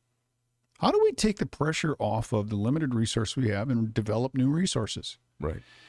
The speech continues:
Speaker 1: And I think that those are the kinds of things that, um, state executives <clears throat> are gonna need to be more, um, more inquisitive of.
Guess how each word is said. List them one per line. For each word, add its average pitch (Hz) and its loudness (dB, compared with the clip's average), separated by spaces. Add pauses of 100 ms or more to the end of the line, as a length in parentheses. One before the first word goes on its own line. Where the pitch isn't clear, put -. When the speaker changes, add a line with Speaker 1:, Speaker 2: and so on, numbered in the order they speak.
(160)
Speaker 1:
And 139 6
I 135 4
think 156 2
that 131 -2
those 165 2
are 143 2
the 117 0
kinds 170 0
of 113 -2
things 110 0
that, 113 0 (120)
um, 107 -4
state 123 0
executives 113 -2 (180)
<clears throat> - 4
are 117 2
gonna 117 4
need 123 6
to 113 0
be 113 2
more, 117 4 (3000)
um, 107 -2 (2000)
more 147 6
inquisitive 147 2
of. - -2